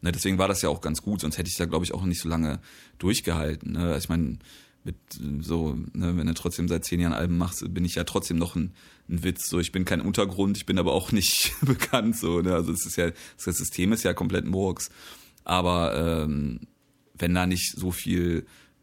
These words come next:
wichtiges oder für mich wichtiges Feedback gekommen wäre, ne, dass dann trotzdem du halt zweihundert Leute hast, die halt sagen, okay, ich feier das Todes und ich tätowier mir das,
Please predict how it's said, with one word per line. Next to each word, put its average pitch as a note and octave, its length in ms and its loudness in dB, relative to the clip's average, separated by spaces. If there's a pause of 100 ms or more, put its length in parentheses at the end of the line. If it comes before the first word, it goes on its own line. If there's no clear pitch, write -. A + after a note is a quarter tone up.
(260)
wichtiges F#2+ 840 0
oder F2+ 160 2
für E2+ 120 -4
mich A2+ 300 0
wichtiges - 440 -4
Feedback - 340 -6
gekommen - 420 -6
wäre, C2+ 260 -6
ne, - 140 -6
dass E2+ 140 -4
dann F2 140 -4
trotzdem E2+ 560 -2 (340)
du F2 200 0
halt E2+ 320 2
zweihundert F2 440 2
Leute F2 320 2
hast, F2+ 200 -2
die F#2 80 0
halt F2 140 2
sagen, F2 260 0
okay, E2+ 340 0
ich - 300 -6
feier E2+ 360 -2
das - 160 -6
Todes F#2+ 320 -2
und D2+ 80 -2
ich - 80 -4
tätowier E2+ 360 -4
mir G2+ 140 2
das, G2+ 260 0